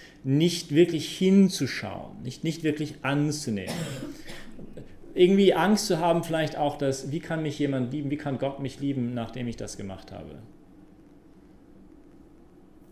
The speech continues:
Ich weiß nicht, ob ihr manchmal so eine Erfahrung macht. Nicht? Auf der einen Seite scheint es, dass ich,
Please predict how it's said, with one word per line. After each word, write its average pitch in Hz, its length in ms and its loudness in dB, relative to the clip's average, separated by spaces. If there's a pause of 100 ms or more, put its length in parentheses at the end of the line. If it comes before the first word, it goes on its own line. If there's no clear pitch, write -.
(1700)
Ich 120 140 -10
weiß 131 160 4
nicht, 135 100 4
ob - 60 -4
ihr 143 140 6
manchmal 135 300 2
so 127 120 2
eine 127 120 4
Erfahrung 123 460 2
macht. 98 180 -4
Nicht? 135 160 -4
Auf 135 60 -4
der 143 120 -4
einen 165 160 2
Seite 160 200 2
scheint 180 400 0
es, 196 120 0
dass 156 180 -2
ich, 143 240 -6